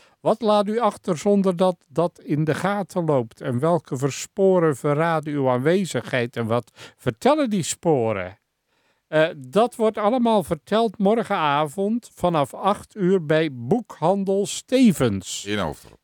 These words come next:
Speaker 1: Ja, je moet eigenlijk nog wel even bellen als je wil komen. Ik weet niet of er nog stoelen vrij zijn.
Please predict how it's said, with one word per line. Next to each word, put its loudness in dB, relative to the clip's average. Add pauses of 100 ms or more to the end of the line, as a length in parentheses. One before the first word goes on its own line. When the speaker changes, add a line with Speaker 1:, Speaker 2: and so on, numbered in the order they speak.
Speaker 1:
Ja, 0 (120)
je -8
moet -6
eigenlijk -4
nog 0
wel 0
even 0
bellen 0
als -2
je -6
wil 0
komen. -2
Ik -10
weet -4
niet -2
of -8
er -10
nog -8
stoelen -8
vrij -4
zijn. -4